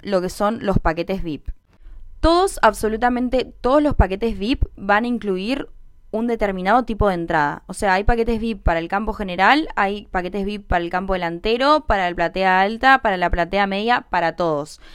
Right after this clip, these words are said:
Además de incluir la entrada, te incluyen cuatro pósters de Taylor y merch exclusivo, o sea, una tote bag, pin, stickers,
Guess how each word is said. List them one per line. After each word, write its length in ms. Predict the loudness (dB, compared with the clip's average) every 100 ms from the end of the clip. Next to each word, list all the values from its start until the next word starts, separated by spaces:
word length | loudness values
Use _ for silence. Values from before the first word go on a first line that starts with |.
| -20 -14 0
Además 720 | 4 4 8 8 8 2 -14 -10
de 140 | -8
incluir 480 | -6 -4 -2 0 0
la 100 | -2
entrada, 640 | 0 4 8 8 6 2 -8 -20 -20 -20 -4
te 260 | 0 0 0
incluyen 800 | -4 -6 -4 -2 -2 -6 -8 -14 4
cuatro 400 | 6 8 6 4
pósters 640 | 4 2 0 0 -2 -4
de 140 | -4
Taylor 640 | 0 2 2 6 6 6 0 -18 _ 0
y 320 | 4 4 2 -4
merch 540 | -2 2 2 0 -8 -6
exclusivo, 580 | -4 -4 -4 -2 2
o 60 | 2
sea, 340 | 4 6 6
una 380 | 4 2 2 2
tote 260 | 2 2 6
bag, 420 | 10 10 10 4 -2
pin, 400 | 0 2 2 0 -2
stickers, 840 | -8 -4 -4 0 4 6 4 0